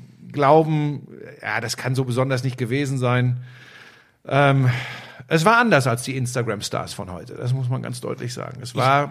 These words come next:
Speaker 1: vielleicht ist er übrigens nur so groß geworden, weil es kein Instagram gab.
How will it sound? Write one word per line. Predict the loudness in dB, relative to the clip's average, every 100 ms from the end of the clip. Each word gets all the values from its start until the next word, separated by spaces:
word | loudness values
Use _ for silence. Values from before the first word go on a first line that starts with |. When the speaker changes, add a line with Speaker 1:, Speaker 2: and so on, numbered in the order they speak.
| 0
Speaker 1:
vielleicht | 4 4 4
ist |
er | 2
übrigens | 2 2 0
nur | 0 0
so | -2
groß | -4 -6 -6
geworden, | -4 -2 -2
weil | -4 -8
es | -6
kein | -6 -6
Instagram | -10 -14 -12 -12 -12
gab. | -14